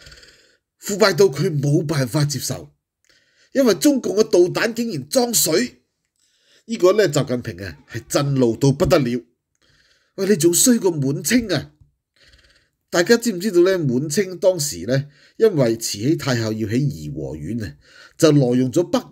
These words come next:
洋呢個叫做艦隊嘅軍費，就喺起頤和園啊！呢個係傳言啫下。<laughs> 咁啊，結果呢，冇，冇炮彈啊，點算啊？同日本仔打仗嘅時候啊，日本仔打到嚟啦下，佢呢，就喺呢啲炮彈裏面呢，就裝沙，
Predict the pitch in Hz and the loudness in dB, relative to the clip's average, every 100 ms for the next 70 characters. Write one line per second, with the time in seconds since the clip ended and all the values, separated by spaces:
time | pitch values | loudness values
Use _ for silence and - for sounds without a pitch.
0 | 113 107 85 76 180 123 117 110 - 107 | -10 -8 -8 -12 -10 -4 -4 -4 -6 -4
1 | 113 107 113 120 165 139 139 170 156 139 | -4 -4 -4 0 2 2 2 0 2 2
2 | - - _ _ _ - 147 127 170 139 | 0 -6 _ _ _ -4 -2 0 0 -2
3 | 85 87 82 87 101 180 - - _ _ | -8 -8 -8 -4 2 2 2 -14 _ _
4 | _ 87 113 147 123 - - 95 78 80 | _ -10 -6 -4 -4 -6 -12 -12 -14 -14
5 | 87 90 104 120 143 - _ - - - | -10 -8 -2 0 -2 -4 _ -12 -12 -16
6 | - - - - 254 - 190 196 240 214 | -20 -20 -4 2 2 2 -2 0 0 0
7 | - - 135 160 - 151 156 139 143 147 | -6 -6 -2 -2 -4 -4 -2 0 -2 -2
8 | 139 143 135 127 113 104 90 _ _ - | 0 0 -2 -4 -6 -8 -12 _ _ -20
9 | _ - 147 185 151 247 233 190 202 170 | _ -6 0 0 2 4 4 2 0 0
10 | 156 147 117 123 101 - - 92 104 120 | 0 -2 -2 -4 -6 -10 -20 -12 -10 -6
11 | 143 131 120 110 113 85 92 107 107 95 | -2 -2 -2 -2 -2 -4 -4 -4 -4 -6
12 | _ _ - - 175 226 226 156 143 113 | _ _ -20 2 4 6 4 0 -2 -2
13 | 104 104 - - 151 143 156 143 123 151 | -4 -8 -8 -4 -2 0 0 0 0 -2
14 | 117 - 147 151 - 156 120 - | -2 -2 -2 0 0 0 0 -4